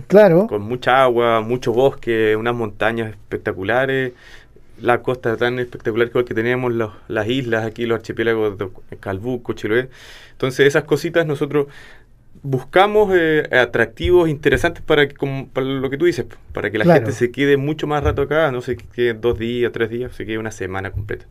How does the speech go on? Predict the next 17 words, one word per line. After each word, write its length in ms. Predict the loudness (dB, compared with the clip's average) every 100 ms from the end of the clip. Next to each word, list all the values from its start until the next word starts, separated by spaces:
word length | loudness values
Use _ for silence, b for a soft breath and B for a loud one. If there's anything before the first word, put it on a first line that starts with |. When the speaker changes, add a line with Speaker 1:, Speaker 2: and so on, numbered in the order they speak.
| -10
Speaker 1:
Claro, 260 | -8 -6 -8
Speaker 2:
Tenga 120 | -4 -2
Speaker 1:
claro. 60 |
Speaker 2:
actividad 240 | 0 2 2
en 80 |
el 120 | 2 2
lago 180 | 4
Yanquihue, 580 | 4 2 0 -4 0 0
en 80 | 0
Puerto 280 | -4 -6 -6
Montt, 420 | -4 -2 -4 -6 B B B B B -10
conociendo 440 | -2 0 2 4
los 140 | 4 6
bosques 360 | 4 4 2
acá 200 | 2 2
del 120 | 2
lugar, 540 | 0 2 4 4 2